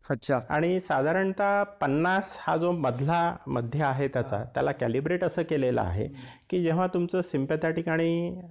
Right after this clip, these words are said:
Speaker 2: पॅरासिम्पॅथेटिकचा बॅलन्स हा बरोबर असतो, तेव्हा तुमचा स्कोअर पन्नास येतो.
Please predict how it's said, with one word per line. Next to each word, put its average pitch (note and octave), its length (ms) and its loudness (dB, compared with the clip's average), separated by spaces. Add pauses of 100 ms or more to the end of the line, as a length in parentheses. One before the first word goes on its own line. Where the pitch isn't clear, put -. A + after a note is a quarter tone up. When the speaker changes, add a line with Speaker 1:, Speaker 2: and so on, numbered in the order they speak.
(140)
Speaker 2:
पॅरासिम्पॅथेटिकचा D#3 880 0
बॅलन्स C#3+ 640 0 (100)
हा D3+ 180 2
बरोबर C#3 440 2
असतो, G#2+ 480 -2 (400)
तेव्हा E3+ 220 2
तुमचा E3+ 340 0
स्कोअर D#3+ 340 0
पन्नास G2+ 500 -2
येतो. - 340 -10